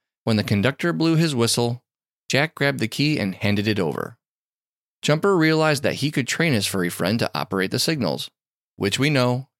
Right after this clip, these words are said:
Jack learned fast and well. For quite a while, Jumper had the perfect helper he needed, and train passengers were entertained by the sight of a baboon signalman.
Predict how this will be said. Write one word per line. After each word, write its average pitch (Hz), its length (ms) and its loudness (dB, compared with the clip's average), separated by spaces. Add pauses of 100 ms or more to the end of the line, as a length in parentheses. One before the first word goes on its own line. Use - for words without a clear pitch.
(120)
Jack 117 340 0
learned 120 300 2
fast 113 320 -2
and 110 140 0
well. 92 340 -4 (1120)
For 110 120 -4
quite 156 260 2
a 196 40 2
while, 120 460 2 (300)
Jumper 151 260 2
had 180 220 2
the - 80 0
perfect 156 380 -2
helper 147 280 0
he 151 160 0
needed, 80 460 -2 (180)
and 98 180 0
train 190 280 -2
passengers 98 560 0
were 101 240 -2
entertained 165 580 -2
by 104 140 0
the 85 100 -2
sight 135 240 0
of 98 100 -2
a 90 120 -2
baboon 123 520 0
signalman. 90 640 -2